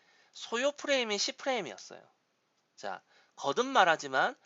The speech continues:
채공 시간 긴 게 좋고요. 그, 이건 클수록 좋고 요건 작을수록 좋죠. 이게 작을수록 회전이 빠르다는 거고요.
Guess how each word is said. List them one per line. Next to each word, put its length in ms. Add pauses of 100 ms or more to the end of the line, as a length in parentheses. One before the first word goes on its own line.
(260)
채공 340
시간 400 (120)
긴 240 (180)
게 180
좋고요. 480 (220)
그, 120
이건 240
클수록 480
좋고 540 (560)
요건 360
작을수록 640
좋죠. 520 (680)
이게 280
작을수록 720
회전이 340
빠르다는 560
거고요. 480